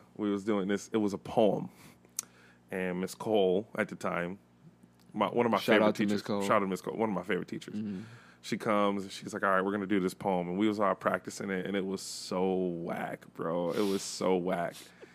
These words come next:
Speaker 1: It was s-, simple four-bar structure, but it was just trash. So then Miss Williams, she was, like, this African boisterous lady. Like, she had the fucking shit, like, all the time.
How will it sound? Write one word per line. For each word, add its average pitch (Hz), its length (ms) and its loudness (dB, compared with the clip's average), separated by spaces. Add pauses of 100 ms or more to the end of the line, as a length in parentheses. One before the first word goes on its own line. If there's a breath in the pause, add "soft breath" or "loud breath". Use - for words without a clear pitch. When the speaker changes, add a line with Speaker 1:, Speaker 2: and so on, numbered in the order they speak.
(340 loud breath)
Speaker 1:
It 117 80 -8
was - 280 -4
s-, - 160 -6
simple 156 640 4
four-bar 123 680 6
structure, 110 580 0 (1200)
but 107 160 2
it 104 40 4
was 101 180 -2
just - 280 -10
trash. - 540 -12 (1080 soft breath)
So 117 180 0
then 107 180 0
Miss 104 160 -2
Williams, 120 320 2
she - 80 -6
was, 123 80 0
like, 107 120 -6
this 107 160 -4 (120)
African 104 560 -2 (340)
boisterous 135 640 0
lady. 107 380 2
Like, 92 260 -2
she 123 140 -4
had 110 200 2
the 98 80 -2
fucking 117 420 -2
shit, - 460 0
like, 113 300 -2 (100)
all 117 220 4
the 113 60 0
time. 110 500 -4